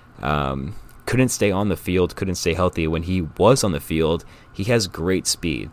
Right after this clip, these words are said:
That's no question about it. But he doesn't have great ball skills. A lot of times you would see him get beat, and then he would catch up to the ball with that great speed, but then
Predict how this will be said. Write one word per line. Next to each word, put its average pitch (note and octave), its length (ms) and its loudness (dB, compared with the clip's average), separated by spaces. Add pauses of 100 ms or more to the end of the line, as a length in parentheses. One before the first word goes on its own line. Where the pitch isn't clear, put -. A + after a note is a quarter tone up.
That's - 520 -2 (180)
no F#2 240 0
question E2+ 420 0
about C#2+ 360 -2
it. D2+ 180 -6
But D#2+ 280 -2 (420)
he - 80 -8
doesn't G#2 220 0
have F#2+ 160 -4
great F2+ 220 -2
ball D2+ 200 -2
skills. - 560 -4
A - 60 -4
lot E2+ 120 4
of G#2 60 0
times G#2+ 420 -2 (300)
you G2 80 2
would F#2+ 100 2
see A2 160 0
him G2 240 0
get F#2 240 0
beat, F2 320 -2 (560)
and G2+ 140 0
then F2+ 180 4
he G#2+ 220 0
would G2 100 2
catch A#2+ 240 0
up C#3 100 2
to G#2 100 -4
the F2 80 0
ball C#2+ 240 0
with D#2+ 120 -2
that C#2 200 -4
great D#2+ 240 -2
speed, D#2+ 400 -2 (380)
but F#2+ 160 0
then F#2 400 2